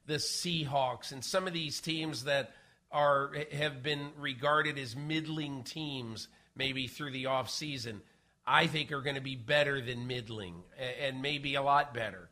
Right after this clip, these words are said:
But it all doesn't matter. We're all throwing darts. We're all taking guesses. But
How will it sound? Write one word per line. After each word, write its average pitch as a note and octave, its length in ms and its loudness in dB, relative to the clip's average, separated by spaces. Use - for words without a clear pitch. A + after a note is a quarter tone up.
But D#3 380 2
it G#3+ 140 0
all D3+ 220 4
doesn't B2 380 -4
matter. G#2 420 -6
We're F#3 240 4
all F3 140 8
throwing C3 460 -4
darts. A2 380 -6
We're E3 160 2
all D#3 140 4
taking A#2+ 440 -6
guesses. G#2 540 -6
But D3 380 6